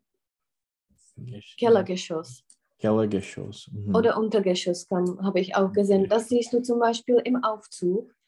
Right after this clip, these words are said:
Speaker 2: Wenn du, ich weiß nicht, in Deutschland im Hotel
Speaker 1: Hm.
Speaker 2: bist, dann siehst du E G, das ist Erdgeschoss,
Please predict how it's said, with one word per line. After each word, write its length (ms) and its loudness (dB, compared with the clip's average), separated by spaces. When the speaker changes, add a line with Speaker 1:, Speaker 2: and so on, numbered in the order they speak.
Speaker 2:
Wenn 220 0
du, 260 0
ich 160 -8
weiß 200 0
nicht, 340 -2
in 540 -4
Deutschland 600 0
im 200 -4
Hotel 300 0
Speaker 1:
Hm. 60 2
Speaker 2:
bist, 360 2
dann 300 -4
siehst 320 -8
du 140 0
E 200 0
G, 300 2
das 180 -8
ist 200 -18
Erdgeschoss, 840 0